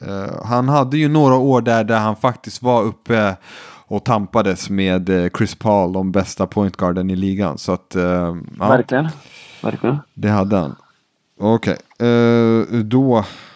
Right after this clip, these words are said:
Speaker 1: vill jag ha en, eh, en till vinge. En till vinge, och vingar är det... Ja, Grant Hill hade ju varit perfekt nu. Eh, för jag tänker inte stoppa in, eh, Jerry Stackhouse. Ja, men du, nu ser jag honom.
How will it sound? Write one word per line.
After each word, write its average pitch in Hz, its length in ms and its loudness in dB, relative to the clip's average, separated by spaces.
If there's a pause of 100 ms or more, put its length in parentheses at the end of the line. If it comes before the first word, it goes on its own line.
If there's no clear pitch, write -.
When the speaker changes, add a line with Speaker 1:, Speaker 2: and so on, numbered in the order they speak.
(340)
Speaker 1:
vill 107 280 0
jag 101 140 0
ha 92 380 -2
en, 95 320 -6
eh, 90 300 -4
en 98 120 -6 (160)
till 98 300 -6
vinge. 98 500 -4 (800)
En 104 140 -10
till 113 240 -6
vinge, 104 360 -2
och - 240 -6
vingar 110 600 -2
är 98 240 -4
det... 90 520 -4 (1120)
Ja, 95 180 -4
Grant 113 340 0
Hill 127 120 2
hade 98 240 0
ju 95 80 0
varit 98 280 0
perfekt 92 480 -6
nu. 76 200 -12 (280)
Eh, 92 220 -10
för 92 100 -6
jag 92 80 -6
tänker 104 240 -4
inte 110 420 -4
stoppa - 380 -6
in, 82 280 -6
eh, 76 220 -8 (200)
Jerry 90 300 -2
Stackhouse. - 560 -12 (280)
Ja, 107 80 -2
men 117 120 2
du, 123 280 2 (300)
nu 120 320 -2
ser 147 200 -4
jag 95 100 0
honom. 73 360 -4